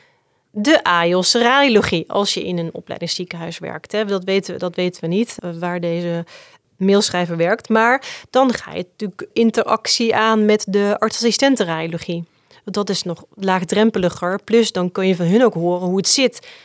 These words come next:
Wanneer is er weer een vacature? Of is er ergens anders een vacature? Dus dat is ook een manier om, eh, om dat aan te vliegen. En ik denk ook, wat ook altijd werkt, is, eh,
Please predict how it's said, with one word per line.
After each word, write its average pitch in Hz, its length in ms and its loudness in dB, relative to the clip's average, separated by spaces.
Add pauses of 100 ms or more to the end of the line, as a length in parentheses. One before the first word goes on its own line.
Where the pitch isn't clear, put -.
(160)
Wanneer 175 320 0
is 175 120 0
er 180 60 0
weer 185 140 0
een 190 60 -2
vacature? 240 920 2
Of - 120 -10
is - 180 -12
er - 60 -14
ergens 170 300 -10
anders 214 220 0
een 214 80 -2
vacature? 208 920 -2 (380)
Dus 208 200 -4
dat 254 180 0
is - 160 -2
ook - 120 -4
een 226 100 2
manier 180 340 0
om, 175 280 -4
eh, 165 60 -4 (240)
om 190 80 -4
dat 175 160 -2
aan 170 160 -6
te 165 100 -10
vliegen. 165 400 -6 (340)
En 220 160 4
ik 190 140 4
denk 208 240 4
ook, 214 220 2
wat 208 260 -2
ook 220 140 0
altijd 208 340 0
werkt, 196 340 2
is, 185 360 -2
eh, - 180 -8